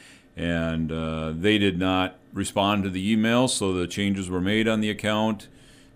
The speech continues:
and once those changes were made, then somebody withdrew money and sent it overseas. So it may not have made as much sense as it should have, but,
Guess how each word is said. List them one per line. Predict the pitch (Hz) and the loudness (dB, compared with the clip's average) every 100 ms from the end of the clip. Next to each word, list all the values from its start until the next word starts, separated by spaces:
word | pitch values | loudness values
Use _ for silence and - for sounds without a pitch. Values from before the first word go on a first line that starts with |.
| - | -10
and | 80 85 82 85 | -4 -2 -2 -2
once | 90 87 | -2 -2
those | 85 | -6
changes | - 95 92 82 | -4 -4 -4 -4
were | 82 | -2
made, | 85 85 82 | -2 -2 -2
then | 80 76 | -4 -6
somebody | 90 82 80 80 78 | -6 -6 -4 -6 -6
withdrew | 78 76 - 85 | -8 -10 -8 -8
money | 76 78 78 76 | -6 -6 -8 -8
and | 76 73 71 | -8 -8 -8
sent | 69 67 | -10 -10
it | 73 | -12
overseas. | 67 64 - 62 50 - - - - | -12 -10 -10 -10 -12 -14 -14 -16 -18
So | - 90 80 78 73 - - - - - | -10 -4 -2 -2 -4 -10 -20 -20 -20 -16
it | - 78 | -10 -6
may | 80 76 | -6 -4
not | 82 90 101 | -2 0 2
have | 90 | 0
made | 85 90 82 | -2 -4 -4
as | 76 | -4
much | 82 - | -4 -2
sense | 87 78 76 | -2 -2 -4
as | |
it | 71 - | -8 -2
should | - 180 | 6 10
have, | 156 151 - | 12 10 6
but, | 117 107 98 - | 8 10 8 4